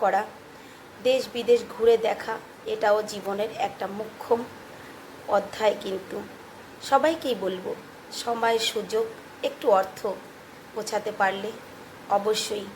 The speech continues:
সবাই একটু ঘুরে দেখার চেষ্টা করবে। ভিডিও দেখা, মুখে শোনা, গল্প শোনা সম্পূর্ণ আলাদা, আর নিজে অনুভব করা, নিজের চোখ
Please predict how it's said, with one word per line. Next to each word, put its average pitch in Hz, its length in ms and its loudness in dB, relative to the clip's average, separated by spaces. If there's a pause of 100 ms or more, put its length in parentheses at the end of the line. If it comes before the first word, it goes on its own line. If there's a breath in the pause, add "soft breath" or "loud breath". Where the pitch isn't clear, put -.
(420)
সবাই 202 260 2 (380)
একটু 262 240 -4 (120)
ঘুরে 220 200 6
দেখার 196 380 0
চেষ্টা 190 340 -4
করবে। 190 340 -6 (1700)
ভিডিও 247 360 2
দেখা, 262 320 4 (320)
মুখে 233 300 0
শোনা, 226 320 2 (420)
গল্প 196 300 4
শোনা 202 300 0 (480)
সম্পূর্ণ 202 400 0
আলাদা, 190 420 2 (500)
আর 208 100 2
নিজে 202 340 0
অনুভব 208 400 0 (100)
করা, 196 240 4
নিজের 196 300 -4 (100)
চোখ 220 180 4